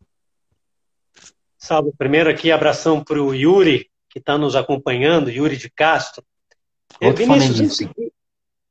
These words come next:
Speaker 1: Ó, já vi, já vi que é gente boa. É, <laughs> Vinícius, é o seguinte, é, quem não entende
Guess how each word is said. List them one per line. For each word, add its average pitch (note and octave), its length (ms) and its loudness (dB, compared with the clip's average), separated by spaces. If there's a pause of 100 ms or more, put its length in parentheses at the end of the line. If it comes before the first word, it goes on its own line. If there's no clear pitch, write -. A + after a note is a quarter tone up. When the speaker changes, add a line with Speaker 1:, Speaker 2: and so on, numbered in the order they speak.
(260)
Speaker 1:
Ó, C3 120 -6
já C3+ 140 -2
vi, C3+ 260 -2
já C3+ 140 -2
vi D#3 160 0
que F3+ 80 0
é F3+ 40 2
gente F3+ 260 -2
boa. C3+ 420 2 (580)
É, D3 680 2 (560)
<laughs> - 540 -20
Vinícius, F#3+ 640 -2
é E4 40 0
o D#4+ 60 -2
seguinte, D3+ 640 -2
é, E3 1120 0 (300)
quem B3+ 160 0
não G3+ 160 4
entende E3+ 680 0